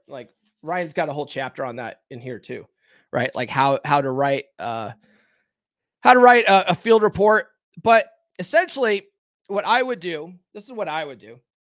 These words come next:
Um, I didn't, I don't think I necessarily followed it using Ryan's model, but what I would do is, um, in the original Three percent Man group, immediately after a date,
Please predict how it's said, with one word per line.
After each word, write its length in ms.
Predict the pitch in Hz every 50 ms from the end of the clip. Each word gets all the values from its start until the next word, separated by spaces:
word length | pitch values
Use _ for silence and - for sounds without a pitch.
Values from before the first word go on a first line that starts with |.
| _ _ -
Um, 260 | 131 131 135 131 -
I 120 | - 175 196
didn't, 180 | 202 175 -
I 60 | -
don't 180 | 180 175 165 -
think 140 | 160 156 147
I 80 | 139
necessarily 520 | 123 127 147 147 135 - - 151 143 127 135
followed 360 | 131 - 139 139 135 131 127
it 120 | 120 - _ _ _ _ _ _ _ _ _ _ -
using 440 | 143 151 156 139 151 139 131 127 - -
Ryan's 460 | 117 127 131 139 131 127 127 120 117
model, 320 | 120 113 113 110 117 113
but 320 | 127 - 135 127 120 - _ _ _ -
what 160 | 165 202 277
I 120 | 294 294 311
would 140 | 294 247
do 300 | 185 156 214 208 208 196
is, 320 | 180 170 165 156 143 - 156
um, 340 | 156 151 143 131 127 - - _ _ _ _ _ _ _ _ _ _ _ _ _ _ _ _ _ _ - -
in 100 | 185 185
the 100 | 185 190
original 380 | 175 175 214 214 170 190 185
Three 140 | - 185 185
percent 300 | 170 151 - 175 156 -
Man 180 | 139 139 143 143
group, 220 | 131 120 113 _ _ - -
immediately 680 | 139 139 151 175 220 262 269 277 277 247 233 240 240
after 280 | 220 214 - - 208 196
a 60 | 175
date, 280 | 135 135 113 85 _